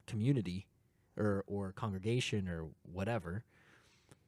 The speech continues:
And now you're keeping two hundred grand. Why do you need two hundred thousand dollars? You can live perfectly comfortable with seventy, eighty, ninety, even a hundred, half of it, you know? So my whole thing is, is if you wanted,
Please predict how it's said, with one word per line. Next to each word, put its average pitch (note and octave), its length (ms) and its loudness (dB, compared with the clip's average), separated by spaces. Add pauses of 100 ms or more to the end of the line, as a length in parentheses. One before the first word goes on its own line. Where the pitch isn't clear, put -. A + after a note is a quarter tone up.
(680)
And A2 160 0
now B2 260 4
you're A2+ 160 4
keeping G#2+ 300 -2
two - 120 0
hundred G2 200 2
grand. G2+ 200 -4
Why A2 220 2
do D#3+ 80 4
you D#3 60 4
need C#3+ 180 0
two - 100 -2
hundred A#2+ 180 0
thousand G2+ 260 -2
dollars? - 420 -6 (340)
You C#3 140 6
can D#3 160 6
live C3 180 2
perfectly - 540 0
comfortable A#2+ 500 -2
with F2 120 -6
seventy, - 560 -6 (1400)
eighty, F#2+ 400 0
ninety, F#2+ 520 -2 (540)
even D#3 200 4
a E3 80 6
hundred, F#3 380 2
half G3 240 0
of G2+ 100 0
it, - 120 -4 (340)
you C#3 80 -2
know? D3 140 0 (460)
So D#3+ 240 10
my D#3 240 8
whole F3 180 8
thing F#3 320 6
is, G#2 280 4
is G#2 300 -4 (320)
if B2+ 220 -6
you F#3+ 160 0
wanted, C#3 680 0